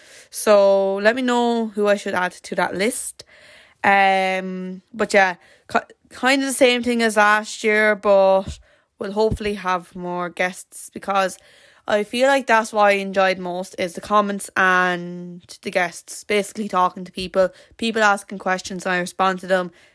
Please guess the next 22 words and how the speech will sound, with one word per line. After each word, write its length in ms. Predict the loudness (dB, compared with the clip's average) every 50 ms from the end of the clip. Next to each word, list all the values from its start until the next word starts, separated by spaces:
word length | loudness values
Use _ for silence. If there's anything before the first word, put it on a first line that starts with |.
| _ _ -2
and 160 | -2 0 0
me 100 | -2 -6
talking 440 | -6 -6 -6 -6 -6 -6 -8 -10 -8
to, 440 | -4 -2 0 2 2 2 0 -2 -4
um, 220 | -8 -10 -12 -14 -16 _ _ _ -20 _ _ _ -2
guests. 420 | -2 -2 -2 -4 -10 -12 -12 -10
So, 180 | -2 0 2 2
like, 280 | 2 0 -2 -6 -14 -20 -20 _ _ _ _ _ _ _ _ _ _ -16
so 360 | -12 -8 -4 0 2 2 4 4
last 320 | 4 4 4 2 0 -2
year 300 | 0 2 2 2 2 2
I 140 | 2 2 2
made, 240 | 2 0 -2 0 0
like, 160 | 0 0 2 2
obviously 560 | 0 0 0 -4 -6 -4 -2 -2 -2 -4 -8 -10 -12
I 60 | -8
had 220 | -6 -6 -6 -6
people 320 | -8 -10 -6 -4 0 2 2
on 320 | 4 4 2 0 -2 -4
and 180 | -4 -4 -4 -2
I 80 | -2
was, 320 | -4 -4 -6 -10 -18 -20